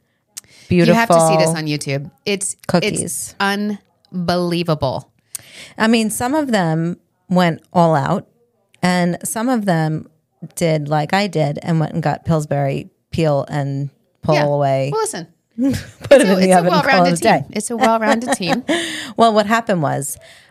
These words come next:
Speaker 1: I literally remembered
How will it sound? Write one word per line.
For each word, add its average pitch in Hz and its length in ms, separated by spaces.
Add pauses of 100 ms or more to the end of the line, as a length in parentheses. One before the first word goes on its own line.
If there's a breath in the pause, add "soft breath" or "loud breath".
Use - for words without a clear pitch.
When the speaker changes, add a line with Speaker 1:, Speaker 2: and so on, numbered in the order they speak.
Speaker 1:
I 165 160
literally 196 800 (680)
remembered 180 640